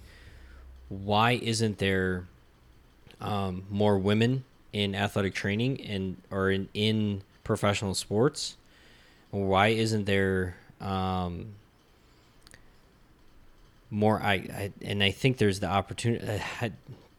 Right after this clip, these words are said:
fifteen years ago, there weren't opportunities. I, I, I'm gonna be completely honest. When I, even when I first got into professional sports,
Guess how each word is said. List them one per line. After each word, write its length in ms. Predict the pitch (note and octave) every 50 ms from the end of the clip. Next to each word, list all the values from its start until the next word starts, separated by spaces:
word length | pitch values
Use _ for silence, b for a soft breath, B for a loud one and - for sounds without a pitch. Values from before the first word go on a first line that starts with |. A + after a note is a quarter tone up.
| _ _ _ - _ _ - -
fifteen 460 | - - E3 D3+ - - - D3 C3
years 180 | B2 B2 B2 B2+
ago, 360 | C3+ C3 C#3 C#3 C#3+ C#3+ C3+ - _ - _
there 140 | - A2 G#2+
weren't 320 | G2+ G2+ F#2+ F2 E2+ -
opportunities. 640 | D#2+ E2+ E2+ - - - E2 D#2+ - - - - - -
I, 160 | A2 G#2+ A2
I, 160 | - - A2
I'm 100 | A2 G2+ F2
gonna 240 | - A2 A#2 A2+
be 200 | G#2+ G#2 G2+ F#2+
completely 340 | F2 - - A2 A#2 A#2+ A2
honest. 300 | G#2+ G#2+ A2 A2 - -
When 100 | A#2 G#2+
I, 160 | G#2+ A#2 - -
even 300 | - B2 C3 D3 D3+ C#3
when 100 | B2 A#2
I 140 | A2+ A#2 A#2+
first 320 | - - - A#2 A2 -
got 160 | - A2 G#2 G#2+
into 100 | G#2+ G#2
professional 420 | - - - G#2+ G#2+ - - G2+
sports, 440 | - - - G#2+ A2 A2+ - -